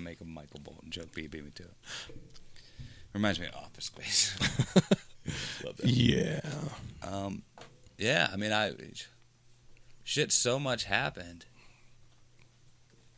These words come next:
Speaker 1: Oh.
Speaker 2: Oh.
Speaker 1: Jorah Mormont has the grayscale on his arm.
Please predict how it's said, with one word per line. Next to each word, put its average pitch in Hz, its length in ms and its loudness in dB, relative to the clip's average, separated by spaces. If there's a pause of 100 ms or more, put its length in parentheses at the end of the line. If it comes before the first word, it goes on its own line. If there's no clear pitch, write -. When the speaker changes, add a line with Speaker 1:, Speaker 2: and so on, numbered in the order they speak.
(600)
Speaker 1:
Oh. 160 400 0 (580)
Speaker 2:
Oh. 285 580 8
Speaker 1:
Jorah 190 680 4 (1000)
Mormont 131 800 2 (1200)
has 180 220 2
the 160 100 -2
grayscale 110 720 6
on 104 160 4
his 104 200 2
arm. 131 420 2